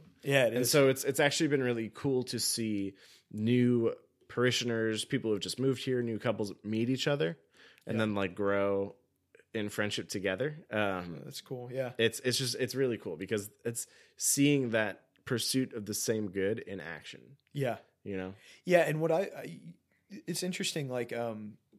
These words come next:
Speaker 1: like, to see the different friendships that have developed, uh, between people of different ages and different
Speaker 2: Mm-hmm.
Speaker 1: backgrounds, and, like, just the beauty, the beauty of, like,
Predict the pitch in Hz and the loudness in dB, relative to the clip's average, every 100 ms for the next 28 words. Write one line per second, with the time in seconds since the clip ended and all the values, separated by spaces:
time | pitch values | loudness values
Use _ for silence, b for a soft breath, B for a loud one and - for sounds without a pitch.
0 | _ _ _ _ - 143 139 143 - 160 | _ _ _ _ -10 -8 -4 -2 -2 -2
1 | 156 147 139 135 131 123 - 131 131 139 | -4 -4 -4 -4 -6 -8 -10 -10 -6 -6
2 | 123 - 123 - - 131 117 117 113 113 | -6 -8 -10 -12 -16 -14 -12 -8 -4 -4
3 | 113 - - _ _ _ _ _ _ - | -6 -10 -20 _ _ _ _ _ _ -20
4 | - - - _ _ - 135 - 131 120 | -16 -16 -18 _ _ -10 -8 -6 -6 -6
5 | 131 131 117 117 113 120 147 143 139 143 | -6 -6 -6 -10 -12 -4 -2 -2 0 2
6 | 143 139 101 101 104 117 139 139 147 147 | 2 0 -2 -4 -2 0 0 0 -2 -2
7 | 135 123 120 113 - 139 - 131 120 - | -4 -8 -10 -10 -8 -4 -4 -6 -12 -20
8 | 143 156 175 156 - - 131 147 160 143 | -12 -6 -4 -6 -8 -14 -8 -6 -2 -2
9 | 123 117 117 | -2 -6 -14